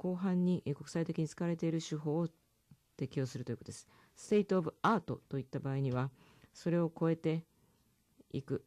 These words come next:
そうなると大学の教授、あるいは研究者、あるいは研究機関の研究者が、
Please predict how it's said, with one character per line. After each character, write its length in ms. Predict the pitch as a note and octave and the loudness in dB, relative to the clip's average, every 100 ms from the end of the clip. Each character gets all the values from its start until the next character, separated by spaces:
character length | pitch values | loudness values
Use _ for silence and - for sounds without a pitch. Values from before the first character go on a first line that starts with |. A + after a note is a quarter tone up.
| - | -12
そ 200 | - F3 | -2 2
う 20 | |
な 80 | D#3+ | 2
る 80 | B2+ | 0
と 80 | |
大 160 | A#2 C#3+ | 0 2
学 200 | C#3 C#3 | 2 0
の 120 | C3+ | -2
教 240 | B2+ C#3 C3+ | 0 0 0
授、 240 | C#3 C3 - | -2 -4 -2
あ 80 | C#3+ | -2
る 60 | |
い 20 | B2+ | 0
は 60 | |
研 200 | B2+ E3 | 2 0
究 200 | D#3+ E3 | 2 0
者、 160 | - C3 - _ _ _ _ | 0 -4 -6 _ _ _ _
あ 0 | |
る 80 | D#3 | -2
い 20 | |
は 60 | C#3+ | 0
研 180 | E3 D#3 | 2 0
究 160 | E3+ | 0
機 120 | D#3+ - | -2 -2
関 260 | B2 F#2 - _ | -2 -4 -10 _
の 140 | C#3 C3 | -4 -2
研 220 | D3 C#3+ | -2 -2
究 160 | D3+ | -2
者 160 | C3+ B2+ | -4 -4
が、 180 | C#3 | -4